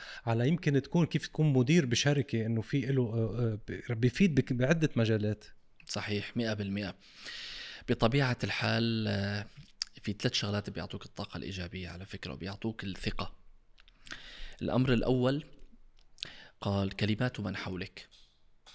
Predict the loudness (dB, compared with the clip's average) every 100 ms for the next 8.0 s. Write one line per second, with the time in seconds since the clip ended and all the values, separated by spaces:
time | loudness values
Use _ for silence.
0 | -20 -20 -8 -6 -4 0 0 0 -2 -2
1 | -2 -2 -4 -6 -4 -4 -4 -8 -6 -4
2 | -4 -6 -8 -8 -6 -6 -6 -8 -8 -8
3 | -8 -8 -10 -12 -14 -20 -20 -20 -20 -20
4 | -20 -12 -10 -6 -6 -4 -4 -4 -4 -6
5 | -6 -6 -6 -4 -4 -2 -2 0 0 0
6 | -4 -10 -14 _ -16 -14 -14 -4 0 2
7 | 0 0 -2 -2 -4 -6 -8 -8 -12 -16